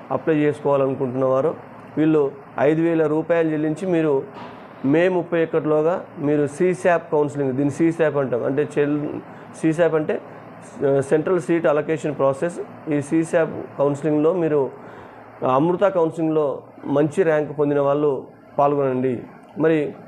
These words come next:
ఐదు వేల రూపాయలు మీరు ఫీజు చెల్లించి మీరు అమృత కౌన్సిలింగ్లో చాయిస్ ఫిల్లింగ్ పెట్టుకోవచ్చు. మీకు ఒకవేళ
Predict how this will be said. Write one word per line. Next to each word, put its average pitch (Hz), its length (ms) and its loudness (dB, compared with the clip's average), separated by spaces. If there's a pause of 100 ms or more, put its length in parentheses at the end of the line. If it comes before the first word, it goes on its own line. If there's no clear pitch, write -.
(100)
ఐదు 165 200 2
వేల 170 220 2
రూపాయలు 170 480 2
మీరు 165 380 0 (240)
ఫీజు 170 280 2
చెల్లించి 165 340 0
మీరు 156 360 2 (160)
అమృత 151 260 0
కౌన్సిలింగ్లో 151 640 0 (600)
చాయిస్ 143 180 4
ఫిల్లింగ్ 151 360 0
పెట్టుకోవచ్చు. 143 600 -2 (420)
మీకు 180 220 2
ఒకవేళ 170 540 2